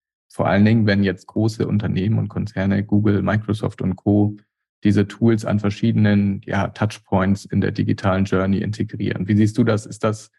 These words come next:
ein Zukunftsszenario, dass wir sehr, sehr viele K-I-generierte Tools, haben wir jetzt ja auch schon, im kleineren, aber dann vielleicht auch im ganz großen, auch mit Chat-Funktionen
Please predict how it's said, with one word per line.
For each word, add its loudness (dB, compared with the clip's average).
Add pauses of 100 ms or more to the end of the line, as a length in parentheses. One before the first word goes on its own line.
(460)
ein 0
Zukunftsszenario, 0
dass -2
wir 0
sehr, -2
sehr -2
viele 0
K-I-generierte -2
Tools, 0
haben 0
wir 0
jetzt -4
ja -2
auch -2
schon, -2 (400)
im 0
kleineren, 2
aber -2
dann 0
vielleicht -4
auch -8
im -4
ganz 0
großen, -2
auch -4
mit 0
Chat-Funktionen -2